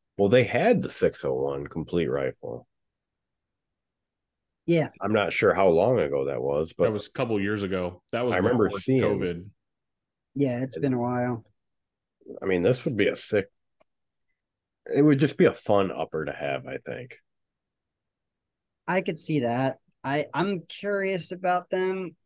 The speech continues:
Speaker 2: I do have my reservations 'cause I had seen some stuff with, um, the iron sights being off on some of the old ones.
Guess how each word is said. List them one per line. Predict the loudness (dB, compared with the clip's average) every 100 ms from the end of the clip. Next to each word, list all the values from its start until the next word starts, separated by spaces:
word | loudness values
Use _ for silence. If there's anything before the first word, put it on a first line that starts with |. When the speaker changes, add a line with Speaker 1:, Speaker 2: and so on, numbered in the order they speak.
| _
Speaker 2:
I | -6 -4 -4 -6 _ _ _ -10
do | -2 0
have | 2 0
my | 0 0
reservations | 2 2 0 0 -2 -4 -6
'cause | -6 -8
I | -4
had | -4 -2
seen | 0 0
some | 0 -4
stuff | -4 -4 -4 -6 _ -6
with, | -2 -2 -2
um, | -2 -2 -4 -6 -8 -12 -16 _ _ _ _ _ _ _ _ -6
the | -4
iron | 0 0 0
sights | -2 -4 -4
being | -4 -4 -4
off | -4 -4 -4 -8
on | -6 -4
some | -2 -4
of | -2
the | -4 -4 -8 -6
old | 0 0 2
ones. | 0 0 -4